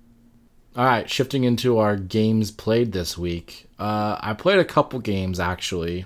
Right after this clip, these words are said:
The first one I played was Grounded. I'm not gonna really get into that one, though, 'cause I haven't gotten too far in. It's pretty much a Honey, I Shrunk the Kids video game on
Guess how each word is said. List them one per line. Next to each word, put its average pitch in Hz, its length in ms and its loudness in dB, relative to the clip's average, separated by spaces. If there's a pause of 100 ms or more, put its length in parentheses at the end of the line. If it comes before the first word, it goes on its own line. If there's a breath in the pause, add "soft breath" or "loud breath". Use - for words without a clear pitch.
The 107 120 -2
first 143 320 2
one 123 100 2
I 113 80 2
played 110 240 0
was 92 160 -2
Grounded. 98 680 -2 (440 soft breath)
I'm 95 160 -2
not 113 300 4
gonna 117 180 0
really 104 300 0
get - 340 -6 (300)
into 110 280 -2
that 107 240 2
one, 113 260 0
though, 113 220 2
'cause 95 160 -8
I 92 120 0
haven't 98 300 -2
gotten 90 260 -6
too - 240 -8
far 107 360 0
in. 104 440 -4 (1080 soft breath)
It's - 560 -6 (960)
pretty 151 300 6
much 117 320 4
a 98 240 0
Honey, 107 440 -2
I 98 140 -2
Shrunk 101 320 -4
the 92 80 -8
Kids 98 440 -4
video 95 340 -4
game 113 460 -2 (100)
on 92 500 -2